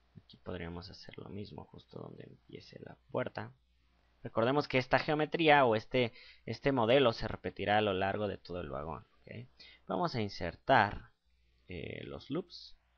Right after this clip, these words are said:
necesarios para que sea una forma suavizada y definida al mismo tiempo. Insertamos un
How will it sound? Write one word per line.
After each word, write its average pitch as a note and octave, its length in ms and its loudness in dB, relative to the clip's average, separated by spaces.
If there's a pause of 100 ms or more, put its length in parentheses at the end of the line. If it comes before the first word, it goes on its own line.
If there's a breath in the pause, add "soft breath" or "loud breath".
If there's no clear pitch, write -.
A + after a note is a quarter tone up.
(480)
necesarios B2+ 760 -8
para - 200 -14
que - 100 -20
sea - 120 -14
una F#2 280 -8 (260 soft breath)
forma A2+ 400 -2
suavizada F2+ 920 -2 (3500)
y C#3+ 140 -2
definida F2+ 580 0
al A1 80 -6
mismo - 360 -14
tiempo. A#2 540 -12 (1120)
Insertamos - 760 -16
un - 80 -18